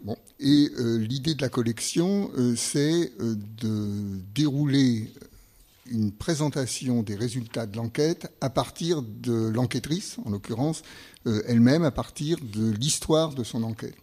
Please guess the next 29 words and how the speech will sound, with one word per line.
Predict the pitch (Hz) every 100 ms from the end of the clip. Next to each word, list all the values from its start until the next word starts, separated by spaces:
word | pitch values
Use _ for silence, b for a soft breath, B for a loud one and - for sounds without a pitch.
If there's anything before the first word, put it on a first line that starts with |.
| -
C'est-à-dire | 113 135 139
de | 113
ne | 107
pas | - 147 139 127
séparer, | - 160 - 135 120 143 175 - B B B B -
euh, | 113 110 107 107 107 - 101
le, | 104 110 107 101
l'ethnographe | 98 131 - 139 120 135 156 - - -
de, | 104 104 147 147 -
euh, | - 110 113
des | 117 113
personnes | 127 - 139
qu'elle | 120 110
a |
rencontrées | 104 101 113 - 139 170 -
et | 117 107
ne | 107 113
pas | 113 143
séparer | - 131 131 123 120
les | 104
résultats | 98 135 139 - 117
de | 110
l'enquête | 113 113 147 156
de | 110
l'histoire | 110 123 - 147 139
même, | 120 120 127 131 B B B -
euh, | 110 104 107
de | -
l'enquête. | 113 104 -